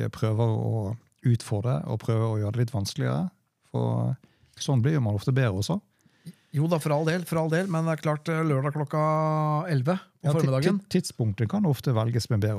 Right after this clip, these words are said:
Speaker 1: omhu, det skal jeg være enig i.
Speaker 2: Ja.
Speaker 1: En annen ting som jeg synes er litt, eh, merkelig, er jo det at, eh, hvis du slår en ball O B, er du nødt til å gå og lete etter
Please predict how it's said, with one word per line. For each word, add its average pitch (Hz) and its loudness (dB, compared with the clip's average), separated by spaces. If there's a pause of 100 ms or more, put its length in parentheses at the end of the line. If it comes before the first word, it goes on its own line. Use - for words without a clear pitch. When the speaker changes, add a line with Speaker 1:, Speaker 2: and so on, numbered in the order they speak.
Speaker 1:
omhu, 104 0
det 69 0
skal - -6
jeg 57 -2
være 58 -6
enig 143 -10
i. 151 -2
Speaker 2:
Ja. - -6 (880)
Speaker 1:
En 139 4
annen 156 4
ting 165 6
som 160 -2
jeg 107 0
synes 113 2
er 110 -2
litt, - -4
eh, 120 -2
merkelig, 110 -2
er 151 0
jo 131 0
det 123 2
at, - -10
eh, 117 -4 (880)
hvis 127 4
du - -2
slår 156 2
en 123 2
ball 107 2 (320)
O 113 4
B, 135 4 (1500)
er 127 6
du 123 6
nødt 139 6
til 139 2
å 113 4
gå - 4
og 98 2
lete 95 2
etter 127 0